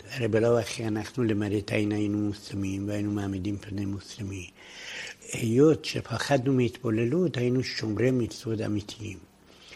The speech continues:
למשל, כשלמדתי בבית-, ב-, בחדר, בשבתות היינו, היה לנו חופש. כשלמדתי בבית ספר, יום שבת היה יום לימודים. אנחנו נאלצנו,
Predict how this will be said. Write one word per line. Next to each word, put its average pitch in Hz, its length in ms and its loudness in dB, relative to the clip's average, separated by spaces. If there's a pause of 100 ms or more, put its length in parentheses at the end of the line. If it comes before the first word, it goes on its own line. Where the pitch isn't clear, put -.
(120)
למשל, 143 480 6 (280)
כשלמדתי 160 960 8
בבית-, 139 520 4
ב-, 135 420 8
בחדר, 127 580 6 (460)
בשבתות 104 680 2
היינו, 107 320 4 (600)
היה 107 200 10
לנו 98 240 4
חופש. - 640 -8 (400)
כשלמדתי 123 800 4
בבית 160 300 8
ספר, 147 380 4
יום 135 260 4
שבת 123 520 0
היה 104 220 2
יום 104 260 2
לימודים. 92 440 -2 (800)
אנחנו 127 500 0
נאלצנו, 123 880 2